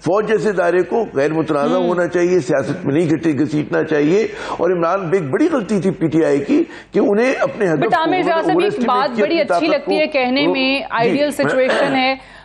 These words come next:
Speaker 2: but आपको भी पता है बहुत अच्छे तरीके से, आप भी इतने अच्छे तरीके से ये सारी चीजें जानते हैं कि वहां से पैगाम रसानी की कोशिशें तो की गई ना,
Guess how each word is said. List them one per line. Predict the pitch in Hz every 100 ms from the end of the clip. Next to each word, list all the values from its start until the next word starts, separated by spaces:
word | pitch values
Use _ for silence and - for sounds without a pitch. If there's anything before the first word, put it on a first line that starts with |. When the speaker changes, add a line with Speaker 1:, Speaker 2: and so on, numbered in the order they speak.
| -
Speaker 2:
but | 285 277
आपको | - 254 262 - 330
भी | 349
पता | 349 277 277
है | 277
बहुत | 254 269 277
अच्छे | 269 285
तरीके | 277 262 254 269
से, | 269 269 262 269 269
आप | 226 233 214
भी | 285
इतने | 277 269
अच्छे | 254 254 262
तरीके | 254 240 233 247
से | 254
ये | 247
सारी | 247 214 226
चीजें | 240 226 214
जानते | 202 190 180 226
हैं | 208 202 247
कि | 277
वहां | 233 202 208 240
से | 233 269 262
पैगाम | 262 240 208 202 220
रसानी | 226 220 214 214 240
की | 247
कोशिशें | 254 240 254 233 262
तो |
की | 269 285 294
गई | 240 220
ना, | 269 185